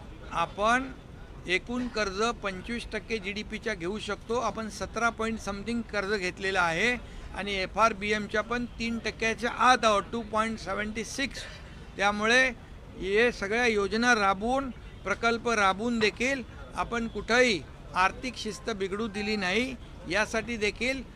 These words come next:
मी मुख्यमंत्री आणि अजितदादांना धन्यवाद देतो की हा अर्थसंकल्प जो आहे, हा अर्थसंकल्प सर्वसामान्यांच्या, अ, विकासाचा, सर्वसामान्यांच्या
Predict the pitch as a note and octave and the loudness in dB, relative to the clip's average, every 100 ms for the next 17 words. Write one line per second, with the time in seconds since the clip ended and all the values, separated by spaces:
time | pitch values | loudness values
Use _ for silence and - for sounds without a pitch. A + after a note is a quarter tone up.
0 | - - F#3+ G3 F#3+ A3 A3 A3 G#3+ B3 | -14 -8 -4 -4 -4 -2 -2 -2 -4 0
1 | A#3+ G#3 G3+ F#3 A3 G3 G3 G3+ G#3 E3 | 0 0 -2 -2 -4 0 0 0 -4 -4
2 | D3+ G#3 A#3 G#3+ G#3 G#3+ B3+ B3+ - - | -4 2 2 4 2 2 0 -2 -10 -14
3 | - G#3+ F#3 G#3 F#3 - B3 A3 A#3+ B3+ | -2 2 4 4 4 2 0 0 0 0
4 | B3+ C4 B3 B3 F3 A2+ - - - - | 0 0 4 4 4 0 -10 -14 -10 2
5 | G3 F#3 E3 A3+ G#3+ G#3 A#3+ A#3+ B3 - | 4 4 2 -4 -4 -4 -6 -4 -4 -2
6 | G3+ A3+ F3+ F3+ G#3 A3 G#3+ G3+ A3 C#4 | -2 -2 -2 -2 0 0 -4 0 4 4
7 | C4 - - - - F#3 F#3+ F#3+ F3+ G3+ | 2 -6 -14 -14 -6 0 4 4 2 -2
8 | D#3+ E3 A#3 A3+ G#3 G#3 G3+ A3 G#3 - | -6 0 4 6 4 0 4 4 2 -6
9 | - - G#3 A3+ A#3 F#3+ G3+ G#3+ G#3+ G#3 | -14 -4 -2 0 0 0 0 0 0 -4
10 | G3+ A3+ B3+ | -2 2 2